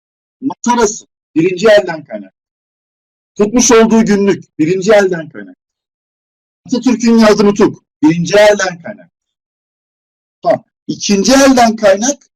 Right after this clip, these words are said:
olay bitmiş olacak, olay hakkındaki inceleme eserler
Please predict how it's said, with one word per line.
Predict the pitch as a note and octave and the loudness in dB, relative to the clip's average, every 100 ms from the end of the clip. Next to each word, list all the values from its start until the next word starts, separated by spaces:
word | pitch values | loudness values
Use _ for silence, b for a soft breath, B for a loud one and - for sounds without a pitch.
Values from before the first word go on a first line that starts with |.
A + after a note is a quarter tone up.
| _ _ _ | _ _ _
olay | - A3+ G#3+ F#3 - | 0 2 2 0 -4
bitmiş | G#3 - C4 C4 | -12 -4 -2 2
olacak, | B3 A#3+ C4 C4+ _ - _ _ _ _ _ _ _ | 2 2 -2 -6 _ -18 _ _ _ _ _ _ _
olay | _ F#3+ A#3+ C4 | _ -2 0 -2
hakkındaki | G#3+ G#3+ G#3+ - A3 G3 G3+ A3+ | -2 -2 -2 -6 -6 -6 -12 -8
inceleme | A3 G3+ F3+ G#3+ A3 A#3+ | -4 -4 0 2 2 4
eserler | A#3 A3+ G3 D3 C#3+ A3+ | 2 0 2 2 4 0